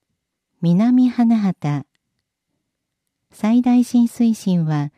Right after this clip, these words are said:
零点五メートル以上、三メートル未満。氾濫対象河川は、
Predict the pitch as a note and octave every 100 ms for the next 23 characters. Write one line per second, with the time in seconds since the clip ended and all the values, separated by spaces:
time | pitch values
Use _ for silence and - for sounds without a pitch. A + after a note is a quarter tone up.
0 | _ _ _ - A3+ C4 - G3+ F3 D3+
1 | E3 G3 A3 - G#3+ G#3 G3+ F3+ D#3 C#3+
2 | - _ - F#3 A#3 A#3 A3+ - G#3 G3
3 | F#3+ E3+ C#3 C3+ - _ _ _ _ _
4 | _ _ _ _ _ _ _ _ _ -
5 | G3+ A#3+ B3 A#3+ B3 A#3 A3+ A#3+ A3+ A3+
6 | A3 - F#3+ E3+ D#3 D3